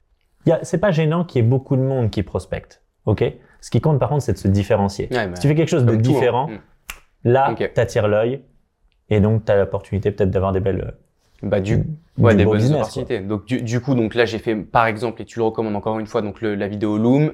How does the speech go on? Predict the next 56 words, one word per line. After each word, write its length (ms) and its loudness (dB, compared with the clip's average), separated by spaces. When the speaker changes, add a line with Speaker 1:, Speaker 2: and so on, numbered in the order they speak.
Speaker 2:
euh, 320 2
ça 200 2
donne 160 4
envie 320 -2
parce 240 -4
que 120 0
j'ai 100 0
rien 200 0
à 80 0
vendre 380 -2
de 140 -2
faire 180 -4
un 40 -4
premier 220 0
call 140 0
avec 100 2
Speaker 1:
Ouais, 60 4
Speaker 2:
mon 60 2
Speaker 1:
c'est 120 2
ça. 80 4
Speaker 2:
prospect. 220 2
Je 140 -8
le 100 0
fais, 380 2
j'ai 160 -2
les 80 8
bonnes 180 2
pratiques, 380 -4
le 100 -2
sourire, 500 2
présentation 560 2
simple, 360 -6
je 140 -12
pose 220 0
des 120 0
questions 260 -8
sur 180 -6
la 100 4
personne, 400 -2
je 120 -2
creuse, 240 0
Speaker 1:
Carrément. 260 2
Speaker 2:
et 20 -4
cetera. 340 2
La 140 2
personne 300 -2
me 80 -2
dit, « 120 -2
OK, 180 -4
fine, 260 -4
c'est 120 -8
lourd. 360 2
Speaker 1:
Mm. 100 6
Speaker 2:
Dans 100 2
dix 160 -6
jours, 320 -2